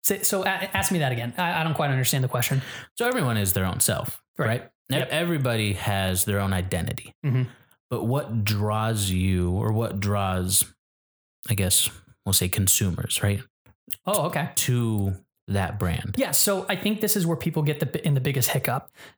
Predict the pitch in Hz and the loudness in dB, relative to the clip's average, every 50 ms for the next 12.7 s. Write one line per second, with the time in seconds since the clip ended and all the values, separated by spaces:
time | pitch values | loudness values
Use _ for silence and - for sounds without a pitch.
0 | _ - 170 151 - - 175 165 165 143 143 139 139 143 - - - _ _ - | _ -2 -2 -2 0 0 -2 -2 -2 -2 0 0 0 -2 -4 -6 -12 _ _ -2
1 | 135 123 120 127 123 117 - 143 135 123 123 123 113 - 135 170 196 - - _ | 0 2 2 2 0 0 0 0 0 2 2 2 2 2 2 2 0 -2 -8 _
2 | _ _ _ _ 165 156 - - 165 170 151 147 143 139 135 135 139 135 - 131 | _ _ _ _ 0 0 2 2 0 0 0 0 0 0 0 0 0 0 0 -2
3 | 127 - - - - 147 139 135 139 131 143 143 143 139 135 131 123 120 117 120 | 0 0 0 0 0 0 2 2 2 2 2 2 2 2 2 2 2 2 0 0
4 | 120 120 - - 156 170 190 202 - - _ _ _ _ - 104 - _ _ - | -2 0 0 0 0 2 0 0 -2 -8 _ _ _ _ -10 -10 -10 _ _ -20
5 | - - _ _ _ _ _ _ _ - 160 - - 170 156 143 139 - 147 156 | -20 -20 _ _ _ _ _ _ _ -6 -4 0 0 0 0 0 0 0 0 0
6 | 151 147 - 170 143 - 147 135 131 123 131 127 127 127 123 127 131 127 147 139 | 0 0 2 0 0 2 0 0 2 2 0 0 2 0 0 0 0 0 0 0
7 | 127 151 135 123 131 120 - 135 131 120 - 131 - 139 127 123 120 117 117 120 | 0 2 2 2 0 0 0 -2 0 0 2 2 2 2 2 2 4 2 2 2
8 | 120 120 120 120 117 120 120 123 - - 127 117 117 131 127 - - - - _ | 2 2 0 0 2 2 2 2 2 0 0 0 -2 0 0 0 0 0 -2 _
9 | _ - - - - 156 - 165 147 147 143 143 143 - 160 151 - 175 156 151 | _ -16 -12 -6 -4 -2 0 0 2 2 0 0 0 -2 -2 0 0 0 0 2
10 | - - - - - 160 151 147 143 151 139 143 131 131 147 143 139 - - - | 0 0 0 0 0 0 2 2 2 2 2 2 2 2 2 0 0 -4 -4 -4
11 | - 151 143 131 127 - - - - 165 139 131 139 - 147 135 135 127 131 131 | 0 2 2 2 2 0 -2 0 0 0 0 0 0 0 2 2 2 2 0 0
12 | - 151 143 135 127 131 - - 175 165 151 139 - | 0 0 2 2 0 0 -2 -2 0 0 0 0 -2